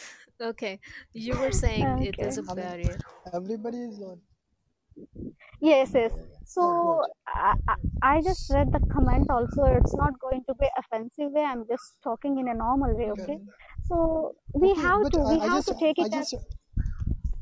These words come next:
Speaker 3: uh, yeah, I just want to
Speaker 2: Uh-huh.
Speaker 3: cross question, okay, okay.
Speaker 1: Mm-hmm.
Speaker 3: If you,
Speaker 2: Okay.
Speaker 3: um, if this question has arisen in your mind, okay, or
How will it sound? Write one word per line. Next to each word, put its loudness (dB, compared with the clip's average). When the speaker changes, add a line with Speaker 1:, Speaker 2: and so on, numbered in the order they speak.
Speaker 3:
uh, -4
yeah, 2
I 0
just -4
want -2
to 2
Speaker 2:
Uh-huh. -
Speaker 3:
cross -2
question, -6
okay, -12
okay. -6
Speaker 1:
Mm-hmm. -12
Speaker 3:
If -4
you, -8
Speaker 2:
Okay. 0
Speaker 3:
um, -12
if -10
this -8
question -8
has -10
arisen -4
in -4
your -8
mind, -8
okay, -8
or -10